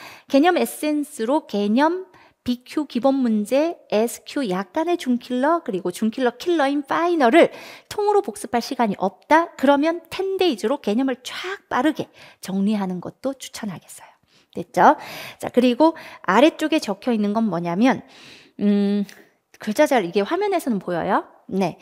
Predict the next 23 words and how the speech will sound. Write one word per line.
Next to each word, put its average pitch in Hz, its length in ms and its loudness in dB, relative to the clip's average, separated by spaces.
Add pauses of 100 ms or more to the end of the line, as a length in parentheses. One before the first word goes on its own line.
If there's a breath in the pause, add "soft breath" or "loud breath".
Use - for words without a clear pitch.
(320 loud breath)
미적분의 339 560 2
적분, 311 480 -4
확통의 330 480 -4
통계, 294 540 -2
기하의 285 540 0
공간은 208 920 0 (460 loud breath)
육 262 200 -2
평 403 220 0
범위에서 208 480 0
벗어나. 220 560 -6 (600 loud breath)
그러다 330 260 6
보니까 202 680 0
이 277 160 0
부분이, 190 640 -2
결국 320 300 2
우리는 220 420 2 (320 loud breath)
육 - 260 -2
평이 415 300 0
목적이 277 440 -2
아니잖아. 180 480 -4
수능까지 381 520 -2
가야 170 240 -4
되는데, 185 500 2